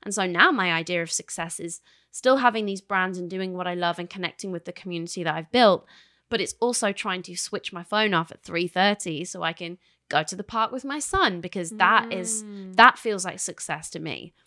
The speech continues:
Speaker 2: Oh, I love that.
Speaker 1: You know?
Speaker 2: Yeah, it really shifts your relationship with, like, what's important, what deems me as a success. And
Speaker 1: Yeah.
Speaker 2: for me, it's like, how can I spend as much time at home with the baby as possible
Speaker 1: Yeah.
Speaker 2: and focused on the baby,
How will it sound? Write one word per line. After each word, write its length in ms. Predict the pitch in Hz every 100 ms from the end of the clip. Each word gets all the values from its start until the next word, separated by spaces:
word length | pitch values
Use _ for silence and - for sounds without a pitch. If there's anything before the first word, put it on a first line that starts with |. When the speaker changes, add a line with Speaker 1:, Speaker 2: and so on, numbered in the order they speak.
| _
Speaker 2:
Oh, 140 | 202 196
I 120 | 190
love 320 | 190 185 185
that. 380 | 165 156 147 - _
Speaker 1:
You 140 | 196
know? 160 | 165 165 170
Speaker 2:
Yeah, 360 | 185 180 170 -
it 140 | 202
really 220 | 208 208
shifts 380 | 190 - 185 -
your 120 | 185
relationship 600 | 175 170 165 - 175 180
with, 140 | 180 175
like, 240 | 170 -
what's 220 | 185 -
important, 560 | 214 190 175 160 165 175 -
what 360 | 175 175 185 - _ 226 - 175
deems 340 | 190 175 180 180
me 260 | 175 175
as 260 | 170 170 170
a 380 | 175 175 170 -
success. 640 | - - - 175 170 170 -
And 140 | 180
Speaker 1:
Yeah. 140 | 170
Speaker 2:
for 140 | 196 202
me, 80 | 202
it's 140 | 175
like, 220 | 185 185
how 180 | - 185
can 140 | 185 196
I 140 | 196
spend 540 | 190 - 180 180 185 - - - _ -
as 200 | 185 185
much 260 | 185 -
time 240 | - 190 185
at 120 | 175
home 460 | 175 170 170 180 175 _ _
with 160 | 190 208
the 80 | 202
baby 360 | 185 180 180
as 180 | - 180
possible 680 | - 196 196 190 175 165 180
Speaker 1:
Yeah. 120 | 233 - _ _ -
Speaker 2:
and 320 | 180 180 175
focused 400 | 196 190 196 190
on 100 | 190
the 60 |
baby, 500 | 190 208 247 - 196